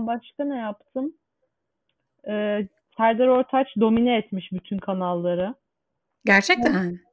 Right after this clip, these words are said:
Speaker 1: Evet. Kim Milyoner Olmak İster'de vardı. Bu arada adam
Speaker 2: Ha.
Speaker 1: tabii delirmiş yani, çok güldüm.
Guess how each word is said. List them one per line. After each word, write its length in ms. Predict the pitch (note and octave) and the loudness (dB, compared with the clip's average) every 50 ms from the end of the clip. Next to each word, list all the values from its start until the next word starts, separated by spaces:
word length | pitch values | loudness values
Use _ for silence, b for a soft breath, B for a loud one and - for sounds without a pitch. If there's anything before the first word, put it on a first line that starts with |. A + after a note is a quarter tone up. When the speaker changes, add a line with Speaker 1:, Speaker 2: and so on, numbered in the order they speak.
| _ - | _ -10
Speaker 1:
Evet. 200 | F#3 F3+ F3 F3 - _ _ _ | -8 -8 -6 -8 -10 _ _ _
Kim 140 | - - A#3+ | -4 -2 0
Milyoner 300 | A#3+ B3 A#3 A#3 A#3+ A#3 | 2 2 0 0 0 -2
Olmak 320 | A#3 A3+ A3+ A3+ A#3 A3+ - | -2 -2 -2 -4 -4 -6 -6
İster'de 380 | _ - A3+ G#3+ G#3+ A3+ A#3+ | _ -4 -2 -2 0 0 0
vardı. 540 | A#3 A3 G#3+ G#3 G3+ F#3 F3 F3 F3 G#3+ B3+ _ _ _ _ _ - | 0 0 0 0 0 -2 -2 -4 -8 -8 -12 _ _ _ _ _ -6
Bu 60 | F#3+ G3+ | -2 -2
arada 180 | G#3+ G3+ - | -2 -2 -2
adam 240 | G3 F#3 G3 G3+ G#3 | -4 -4 -4 -6 -2
Speaker 2:
Ha. 160 | G#3+ B3 C4 | 0 0 0
Speaker 1:
tabii 360 | - G3 G3 G#3 G3+ F#3+ F3 | 0 -2 -6 -6 -6 -4 -2
delirmiş 540 | F#3 F#3 F3 F3+ F3+ F3+ F3 F3 - - - | -2 -2 -2 -2 -4 -6 -6 -8 -10 -14 -14
yani, 240 | F3 F3 E3 E3+ E3+ | -14 -12 -10 -12 -12
çok 320 | - _ F3 E3+ _ _ - | -12 _ -16 -16 _ _ -12
güldüm. 340 | F3 E3 E3 - E3+ G3 | -12 -10 -10 -12 -14 -16